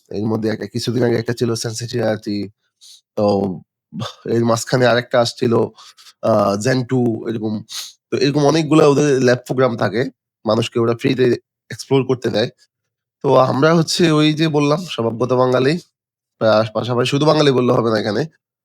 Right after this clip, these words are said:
আহ, ইন্ডিয়ান, পাকিস্তান, এরাও একই, একই গোত্রের জিনিস। এরাও হাতের কাছে কিছু পেলে এটাকে শেষ, ধ্বংস করে ছাড়বে। তো এ, আপনি যদি মেথডটা ইউজ করেন,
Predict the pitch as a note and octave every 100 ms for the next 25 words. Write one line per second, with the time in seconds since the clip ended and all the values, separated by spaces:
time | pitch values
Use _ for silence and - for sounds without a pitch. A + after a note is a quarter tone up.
0 | _ _ - - B2 A2+ B2 B2 A#2+ A2
1 | A#2 - B2 B2 C3 - - - _ _
2 | _ B2 C3+ C3+ C#3 - - B2 A2+ -
3 | _ _ _ _ _ _ _ - A#2 A#2
4 | C3 B2+ B2 - C3 A#2 A#2+ C#3+ - -
5 | - _ D3+ - _ _ A#2 B2+ C3 A#2
6 | B2+ - C3+ B2 B2 A#2+ C3 C3+ A2+ A2+
7 | A#2+ - - - - _ - G#2+ - A2+
8 | G2+ G#2 D2+ - _ _ _ - - _
9 | _ _ _ _ _ _ _ _ - D3
10 | - - - A#2 - C#3 C#3 D3 D3 C3
11 | - D3+ C#3 - C#3+ B2+